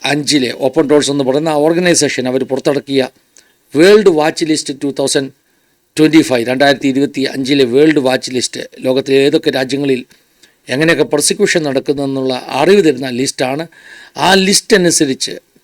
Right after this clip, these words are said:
പാകിസ്ഥാൻ എട്ടാമത്തെ നമ്പറാണ്. അതായത് ലോകത്തിൽ ഏറ്റവും കൂടുതൽ പെർസിക്യൂഷൻ നടക്കുന്ന രാജ്യങ്ങളുടെ റാങ്കിങ്ങിൽ പാകിസ്ഥാൻ എട്ടാമത്തെ നമ്പറാണ്.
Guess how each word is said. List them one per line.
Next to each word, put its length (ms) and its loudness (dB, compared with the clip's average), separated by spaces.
പാകിസ്ഥാൻ 480 0
എട്ടാമത്തെ 680 0
നമ്പറാണ്. 720 -4
അതായത് 400 0
ലോകത്തിൽ 420 0
ഏറ്റവും 280 2
കൂടുതൽ 460 2
പെർസിക്യൂഷൻ 560 -2
നടക്കുന്ന 640 -6
രാജ്യങ്ങളുടെ 640 -2
റാങ്കിങ്ങിൽ 680 -2
പാകിസ്ഥാൻ 640 -2
എട്ടാമത്തെ 640 -2
നമ്പറാണ്. 640 -6